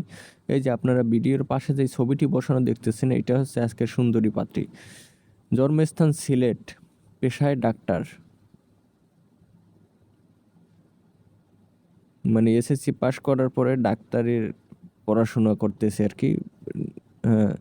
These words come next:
তো যারা বিয়ে করতে ইচ্ছুক, চট্টগ্রামের পাত্রী, বর্তমানে চট্টগ্রামে স্থায়ীভাবে তারা বসবাস করে। জন্মস্থান ছিল সিলেটে। তো যারা বিয়ে করতে ইচ্ছুক, তারা ফোন দেবেন। যোগাযোগের জন্য আমাদেরকে একটি ফোন নাম্বার দিছে। যোগাযোগ নাম্বারটি হলো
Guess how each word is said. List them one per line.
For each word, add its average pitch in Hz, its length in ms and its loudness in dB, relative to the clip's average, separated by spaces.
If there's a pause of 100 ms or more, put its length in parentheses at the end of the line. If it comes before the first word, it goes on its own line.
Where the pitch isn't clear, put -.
(420)
তো - 120 -2
যারা 113 240 0
বিয়ে 120 220 -2
করতে 123 300 -4
ইচ্ছুক, 143 360 -2
চট্টগ্রামের 113 640 0
পাত্রী, 117 360 -2 (920)
বর্তমানে 110 420 0
চট্টগ্রামে 113 680 -2
স্থায়ীভাবে 123 520 0
তারা 110 180 0
বসবাস 110 400 0
করে। 131 240 -2
জন্মস্থান 135 560 -2
ছিল 127 260 -2
সিলেটে। 107 440 -2 (880)
তো - 100 -2
যারা 123 200 0
বিয়ে 131 200 2
করতে 123 280 -2
ইচ্ছুক, - 280 -6
তারা 117 180 0
ফোন 113 280 0
দেবেন। 95 260 0 (260)
যোগাযোগের 110 480 0
জন্য 120 200 -2
আমাদেরকে 113 360 -2
একটি 113 160 -2
ফোন 110 200 0
নাম্বার 104 360 2
দিছে। - 280 -4
যোগাযোগ 110 440 -2
নাম্বারটি 107 400 0
হলো 110 200 0